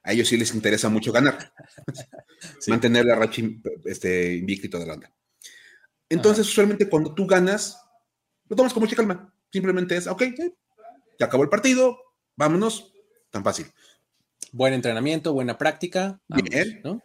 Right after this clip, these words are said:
Speaker 1: Ya vimos lo que necesitábamos ver de varios de los jugadores, gracias. <clears throat> Pero los Cardinals decidieron que no era suficiente con simplemente salirte y ya.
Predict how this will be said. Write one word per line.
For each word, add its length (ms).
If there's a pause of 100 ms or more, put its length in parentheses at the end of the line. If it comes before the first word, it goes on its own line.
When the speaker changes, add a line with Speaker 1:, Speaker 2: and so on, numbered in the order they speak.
(200)
Speaker 1:
Ya 200
vimos 200
lo 120
que 100
necesitábamos 460
ver 80
de 80
varios 180
de 80
los 120
jugadores, 440
gracias. 680 (720)
<clears throat> 320
Pero 420 (600)
los 180
Cardinals 360
decidieron 440
que 180
no 320
era 520 (760)
suficiente 680
con 140
simplemente 520
salirte 420
y 120
ya. 260